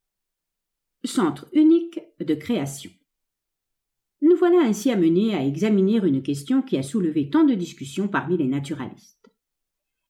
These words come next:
Il s'agit de savoir si les espèces ont été créées sur un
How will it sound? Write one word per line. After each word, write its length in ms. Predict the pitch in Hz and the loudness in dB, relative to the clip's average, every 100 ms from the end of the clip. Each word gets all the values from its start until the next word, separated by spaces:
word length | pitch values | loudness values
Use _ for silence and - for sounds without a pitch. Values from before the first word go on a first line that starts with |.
| _ | _
Il 180 | 302 320 | -2 -2
s'agit 300 | 320 339 302 | 0 0 0
de 80 | 147 | -2
savoir 580 | 139 127 165 277 311 - | -6 -6 -4 -2 -4 -4
si 140 | 185 | -2
les 180 | 175 180 | 0 2
espèces 320 | 269 311 359 | 0 0 -2
ont 80 | 226 | -2
été 240 | 180 147 143 | -4 -6 -6
créées 280 | - 233 | -2 -2
sur 320 | 147 - 117 - 196 | -2 -6 -14 -12 -6
un 180 | 254 | -6